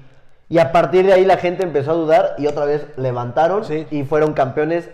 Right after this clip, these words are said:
Speaker 1: dos jornadas antes de terminar la, la Premier
Speaker 2: Sí,
Speaker 1: League.
Speaker 2: y de hecho no pudieron celebrar en su estadio porque esperaban el resultado del Chelsea.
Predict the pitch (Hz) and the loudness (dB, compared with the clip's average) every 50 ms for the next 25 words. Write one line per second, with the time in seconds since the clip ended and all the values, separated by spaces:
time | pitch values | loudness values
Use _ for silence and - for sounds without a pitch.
0 | - - - 131 127 131 156 156 151 - 156 147 139 139 139 131 131 123 127 131 | -20 -18 -12 -8 -4 -2 -2 -2 -2 -4 -6 -6 -4 -4 -2 -2 -2 -2 -4 -6
1 | 131 - 123 120 113 104 113 110 110 113 110 113 117 117 117 117 110 107 107 - | -8 -8 -8 -8 -8 -8 -8 -10 -10 -8 -8 -8 -8 -8 -6 -6 -6 -6 -8 -8
2 | - 110 110 - - 120 117 113 107 107 - - - - 180 170 165 185 190 196 | -6 -6 -6 -4 -4 -6 -4 -4 -4 -4 -2 -2 -2 -4 -4 -4 -4 -4 -6 -6
3 | 208 202 202 196 202 - 190 185 190 185 185 190 185 - 175 156 147 147 147 147 | -6 -6 -6 -4 -2 -2 0 0 0 0 -2 -4 -6 -10 -10 -8 -8 -8 -8 -6
4 | 147 147 151 151 156 156 - - 143 151 151 135 - 147 135 - - 170 165 165 | -4 -4 -4 -4 -6 -8 -14 -16 -16 -14 -14 -12 -12 -14 -12 -6 -2 -2 -2 0
5 | 165 165 156 135 135 135 135 131 - 139 139 139 135 131 - - 147 151 151 156 | -2 -4 -8 -8 -10 -12 -12 -12 -12 -10 -10 -10 -10 -12 -12 -8 -6 -4 -4 -4
6 | 160 151 139 147 143 127 135 131 131 151 147 147 143 139 135 127 127 - 160 156 | -6 -6 -8 -8 -10 -10 -10 -8 -6 -4 -4 -4 -4 -6 -8 -10 -10 -10 -8 -8
7 | 147 135 151 | -8 -10 -14